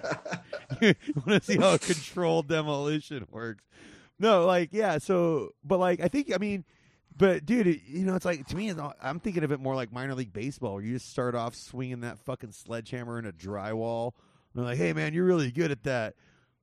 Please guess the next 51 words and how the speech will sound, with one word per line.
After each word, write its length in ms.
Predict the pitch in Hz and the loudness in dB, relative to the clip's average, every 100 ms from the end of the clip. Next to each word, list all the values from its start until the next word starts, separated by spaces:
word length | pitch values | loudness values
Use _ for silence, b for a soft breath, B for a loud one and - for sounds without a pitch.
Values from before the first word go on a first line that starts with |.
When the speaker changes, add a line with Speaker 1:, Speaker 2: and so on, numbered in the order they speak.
| - | -8
Speaker 2:
How 80 | 175 | 0
about 120 | 180 | 2
we 180 | 175 156 | 0 -2
bring 260 | 123 165 | -2 0
you 120 | 160 160 | 2 0
over 100 | 151 | 0
here 260 | 147 165 | 0 -2
to 60 | 143 | -2
knock 240 | 147 143 | -2 -2
out 160 | 151 135 | -4 -4
some 160 | 165 | -6
of 80 | 143 | -4
the 80 | 123 | -8
fucking 400 | - 143 - 113 | -6 -6 -6 -10
studs 560 | - - 143 143 127 110 | -12 -4 0 0 -2 -8
and 100 | 98 | -6
po-, 380 | 139 143 110 - | -2 -2 -2 -4
you 120 | 127 | -6
know, 120 | 120 | -6
and 80 | 117 | -6
the 40 | 98 | -6
beams?" 600 | 135 151 123 101 87 - _ _ | -4 -4 -6 -8 -12 -20 _ _
And 200 | 170 151 | -12 0
then 160 | 131 120 | 4 6
Speaker 1:
Yeah, 300 | 123 127 120 | 8 8 8
Speaker 2:
you, 40 | 117 | 8
Speaker 1:
right. 140 | 123 | 6
Speaker 2:
then 60 | 117 | 6
you 40 | |
Speaker 1:
And 80 | 127 | 6
Speaker 2:
get 20 | |
Speaker 1:
they're 80 | 131 | 8
Speaker 2:
your 80 | 131 | 8
Speaker 1:
like, 80 | 139 | 8
Speaker 2:
way 100 | 139 | 4
up 40 | 135 | 6
Speaker 1:
"Hey, 40 | 175 | 8
Speaker 2:
there. 100 | 175 | 8
Speaker 1:
can 140 | 170 | 6
you 80 | 180 | 6
blow 260 | 143 156 | 12 12
up 100 | 160 | 12
this, 320 | 143 139 127 135 | 12 10 10 8
uh, 260 | 127 120 | 8 8
this, 300 | 117 123 117 120 - | 6 4 0 -6 -10
this 300 | 131 127 117 | -8 -4 -4
vet-, 420 | 107 127 139 143 120 | 2 6 6 6 -4
veterinary 760 | 110 123 139 - 139 143 143 | 4 6 6 4 4 6 6
hospital?" 680 | 131 139 139 - 156 160 165 | 6 2 2 4 6 6 6
Speaker 2:
<laughs> 20 | |
Yeah. 400 | 151 - 190 143 | 2 2 2 2